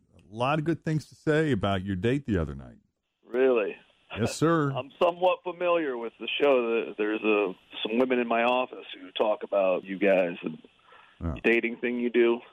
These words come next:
Speaker 1: Yes, sir.
Speaker 2: Wow, okay.
Speaker 1: So we spoke to Donna,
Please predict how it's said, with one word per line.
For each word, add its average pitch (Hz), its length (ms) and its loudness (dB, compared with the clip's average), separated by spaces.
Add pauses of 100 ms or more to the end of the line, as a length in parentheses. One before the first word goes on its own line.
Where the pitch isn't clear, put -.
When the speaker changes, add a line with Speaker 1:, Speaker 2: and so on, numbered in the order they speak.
Speaker 1:
Yes, 78 260 -10
sir. 101 320 -4 (1400)
Speaker 2:
Wow, 127 520 2
okay. 135 340 -4 (880)
Speaker 1:
So 104 640 0 (480)
we 113 100 -2
spoke 120 280 -2
to 123 80 -6
Donna, 110 500 0